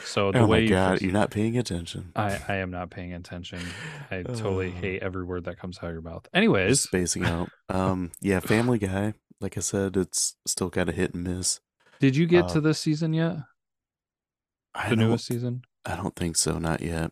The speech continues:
Speaker 1: I still am l-, waiting for you to get to the, basically what I call the Meg episode, because that's probably the best one I've seen in probably the past two or three seasons.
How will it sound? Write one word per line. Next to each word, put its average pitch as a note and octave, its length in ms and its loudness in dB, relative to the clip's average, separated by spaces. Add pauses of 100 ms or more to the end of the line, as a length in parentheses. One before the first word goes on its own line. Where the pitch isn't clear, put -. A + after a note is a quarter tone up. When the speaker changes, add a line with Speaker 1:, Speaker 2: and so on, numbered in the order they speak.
(440)
Speaker 1:
I B2 120 2
still D#3 440 4
am C3 160 -2
l-, A#2 160 -4
waiting A2 400 2
for A2 140 -4
you G#2+ 220 0
to G2+ 120 -4
get F#2+ 360 -2
to F#2+ 540 -4 (140)
the, F#2 360 -2 (200)
basically G2 420 0 (260)
what F#2+ 240 -2
I F2+ 100 -2
call F#2+ 220 -2
the F2 100 -6
Meg F2 260 -6
episode, F#2+ 560 -4
because F2+ 480 -8
that's F#2+ 380 -4
probably F#2+ 420 -2
the F2+ 140 -8
best F#2 280 -8
one F#2+ 140 -4
I've F2 160 -6
seen F#2 320 -6
in F#2 220 -8
probably F#2 400 -2
the F2 40 -10
past F#2+ 380 -8
two G2 140 -6
or F#2 80 -6
three F#2+ 240 -6
seasons. G#2 580 -6